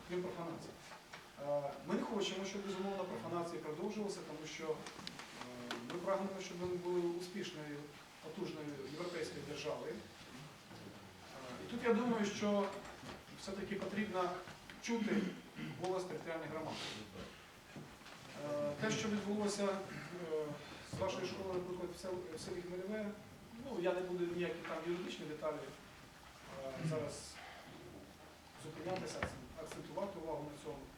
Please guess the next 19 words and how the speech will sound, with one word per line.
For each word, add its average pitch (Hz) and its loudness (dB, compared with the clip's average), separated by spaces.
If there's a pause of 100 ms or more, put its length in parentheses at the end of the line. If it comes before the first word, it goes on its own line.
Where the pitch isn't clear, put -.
(260)
Якщо, 190 -2
в 185 4
принципі, 165 -6
там 170 0
були 160 -2
якісь 160 -4
певні 160 -4
порушення, 196 -4
то, 156 -6 (100)
відповідно, 160 -6 (600)
законом 175 -2
передбачений 139 -2
спосіб, 202 -2
е, 131 -10 (560)
хтось 180 0
буде 156 0 (300)
оскаржувати - 4
ці - -4 (100)
рішення 185 0